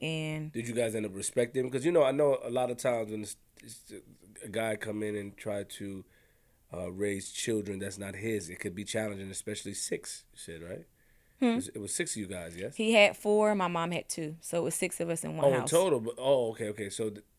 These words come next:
Speaker 2: the other four
Speaker 1: So the other two, my father has two sons.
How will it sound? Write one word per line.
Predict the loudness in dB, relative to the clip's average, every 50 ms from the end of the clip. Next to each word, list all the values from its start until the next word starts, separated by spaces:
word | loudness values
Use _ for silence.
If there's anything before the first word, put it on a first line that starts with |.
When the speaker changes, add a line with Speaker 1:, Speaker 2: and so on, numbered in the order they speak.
| _ _ _ _ -8
Speaker 2:
the | -6 -4 -4
other | -4 -2 -2 -4 -6
four | -6 -8 -4 -2 0 2 2 2 0 0
Speaker 1:
So | 4 8 10 10
the | 10 12 10
other | 10 10 10
two, | 4 4 0 0 2
my | 4 2 2
father | 2 4 4 6 6 4
has | 4 2 0 0
two | -2 -6 -6 -6
sons. | -4 -4 -4 -2 -2 -2 -2 -4 -4 -6 -8 -10 -14